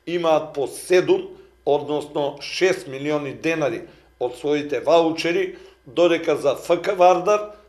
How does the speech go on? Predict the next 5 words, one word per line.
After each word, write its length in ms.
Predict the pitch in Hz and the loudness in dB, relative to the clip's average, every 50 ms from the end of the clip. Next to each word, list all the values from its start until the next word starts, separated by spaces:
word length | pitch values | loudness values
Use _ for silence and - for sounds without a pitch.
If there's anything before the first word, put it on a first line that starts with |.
| _ - | _ -8
Работнички 840 | 131 123 139 143 139 151 175 170 165 151 170 151 - - - - 139 123 - - | -4 0 0 0 2 2 2 2 0 -4 -8 -8 -8 -8 -10 -12 -14 -14 -14 -16
и 120 | 120 113 | -14 -14
Шкендија 720 | 107 - - - - 170 180 190 190 180 196 196 185 170 - - - - - _ - | -12 -12 -8 -4 0 0 0 0 0 2 4 4 4 4 2 -4 -14 -18 -20 _ -2
одвоени 600 | 151 156 156 - 143 170 190 185 190 185 180 175 160 | 0 0 0 0 0 2 2 2 2 2 0 -2 -4
се 440 | - - 175 165 156 - - - | -2 2 2 4 4 2 0 -6